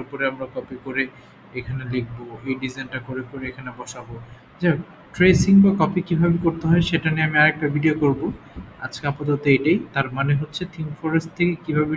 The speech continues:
ডিজাইন এনে আপনারা ডিজাইন করবেন সেটার জিনিসটা আমি দেখাই দিলাম। আর কেউ যদি নতুন ডিজাইন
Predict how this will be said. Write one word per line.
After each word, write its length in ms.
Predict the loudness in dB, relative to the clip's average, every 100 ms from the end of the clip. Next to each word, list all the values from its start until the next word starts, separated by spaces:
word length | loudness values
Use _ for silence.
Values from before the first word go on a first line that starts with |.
| -4
ডিজাইন 320 | -2 0 0 -2 -2
এনে 200 | -2 -2 -6 -12 -8 -8 -4 -6
আপনারা 340 | -6 -6 0 0 -2
ডিজাইন 260 | -2 0 0
করবেন 300 | -2 0 0 -2 -6
সেটার 440 | -8 -6 -2 0 0 -6 -18 -20 -12
জিনিসটা 320 | -4 -2 -2 -2
আমি 100 | -2 -2
দেখাই 220 | -4 -4 -4
দিলাম। 200 | -4 -4 -4 -10 -20 -20 -8 -6
আর 100 | -6 -6
কেউ 140 | 0 2 4
যদি 160 | 4 4 4
নতুন 220 | 4 2 2 2
ডিজাইন 260 | 2 0